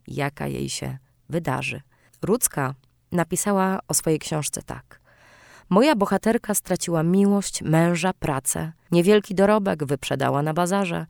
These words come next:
ale Wera jest nie do zdarcia. Nie celebruje utraty, nie chce być wdową ani ofiarą. Kocha, kogo chce i żyje,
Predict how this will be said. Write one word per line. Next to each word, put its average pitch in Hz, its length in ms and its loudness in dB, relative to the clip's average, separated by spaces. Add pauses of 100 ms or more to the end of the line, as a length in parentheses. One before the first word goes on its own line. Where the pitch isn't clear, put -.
(460)
ale 202 180 6
Wera 220 360 2
jest 196 280 0
nie 220 260 6
do 220 160 0
zdarcia. 196 640 -4 (380)
Nie 226 160 4
celebruje 190 560 2
utraty, 131 580 -6 (320)
nie 226 180 8
chce - 180 0
być 175 180 -2
wdową 185 480 2
ani 180 220 2
ofiarą. 160 540 -2 (400)
Kocha, - 320 4
kogo 147 240 0
chce 160 380 -4
i 135 220 -4
żyje, 143 340 -2